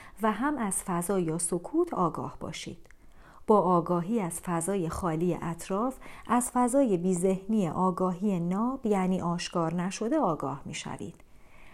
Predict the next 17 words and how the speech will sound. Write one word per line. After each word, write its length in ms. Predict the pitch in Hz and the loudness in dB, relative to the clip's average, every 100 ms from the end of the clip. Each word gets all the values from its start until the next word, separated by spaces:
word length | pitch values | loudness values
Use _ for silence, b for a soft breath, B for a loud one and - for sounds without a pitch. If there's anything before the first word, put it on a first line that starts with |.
| - | -4
از 220 | 185 175 | 0 0
این 180 | 180 233 | 0 0
طریق 360 | 233 196 170 160 | 2 0 0 -2
است 280 | 160 151 - | -4 -6 -6
که 100 | 226 | -6
تأمل 600 | 220 214 214 220 226 262 | -4 -4 -2 -2 -2 -2
درباره 600 | 240 208 196 190 196 226 | 0 0 0 0 0 -2
فضا 420 | 247 196 170 175 | -2 -4 -2 -2
می‌تواند 800 | 156 214 285 262 240 220 202 208 B B B | -2 -2 -2 -2 0 0 -2 -4 B B B
به 100 | 226 | 4
صورت 580 | 233 233 220 247 185 175 | 4 2 -2 -2 -4 -2
دروازه‌ای 680 | 202 208 202 214 208 311 302 | -2 -2 0 -2 0 0 2
در 240 | 240 220 | 2 2
برابر 440 | 208 202 196 202 | 0 0 0 -2
شما 380 | 196 - 190 196 | -4 -2 -2 0
ظاهر 440 | 196 156 143 147 - | 2 0 0 -6 -8
شود. 400 | - - - | -8 -8 -10